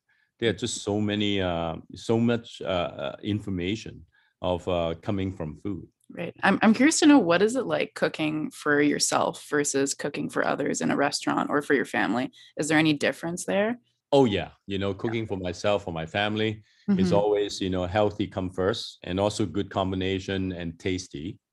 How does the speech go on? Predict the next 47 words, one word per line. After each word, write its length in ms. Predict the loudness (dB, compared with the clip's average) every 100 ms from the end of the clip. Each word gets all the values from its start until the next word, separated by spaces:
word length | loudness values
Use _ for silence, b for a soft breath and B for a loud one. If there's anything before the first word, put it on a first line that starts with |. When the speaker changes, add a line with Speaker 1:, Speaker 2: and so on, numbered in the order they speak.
| -4
Speaker 1:
And 240 | -2 0
cooking 360 | 0 0 2 4
restaurant, 520 | 4 2 -2 -4 -4
yeah, 240 | 0 0 0
I 60 |
have 180 | 0 0
to 80 | -2
think 280 | -2 -4 -4
professionally, 720 | -2 0 0 -2 -10 -10 -4
how 120 | -2
to 180 | -2 -4
process 640 | -4 0 0 2 0 0 -4
the 100 | -4
whole 200 | -4 -4
thing. 380 | -4 -4 -4 -10 b _
The 60 | -16
team 380 | -2 0 0 0
has 240 | -2 -4 -4
to 160 | -4 -4
know 240 | -2 -2
how 160 | -2 -4
to 100 | -4
do 320 | -2 0 2 0
it. 60 | -2 b b b
Speaker 2:
Mm-hmm. 80 | -4
Speaker 1:
Uh, 260 | 0 0 -2 -6
you 60 | -10
know, 100 | -6
in 120 | -6
terms 300 | -2 -4 -2
of 180 | -4 -4
timing 580 | -6 -2 0 0 -4 -8
is 160 | -14 -8
important 480 | -8 -4 -4 -4 -10 _ b b -16
because, 400 | -6 -2 -2 -4
you 80 | -6
know, 180 | -6 -6
you 240 | -6 -6
eat 60 | -6
at 60 | -6
home, 320 | -6 -6 -8
so 200 | -8 -8
you 160 | -6
have 100 | -8
more 220 | -6 -6 -4
time 340 | -4 -4 -6 -8
to, 320 | -10 -10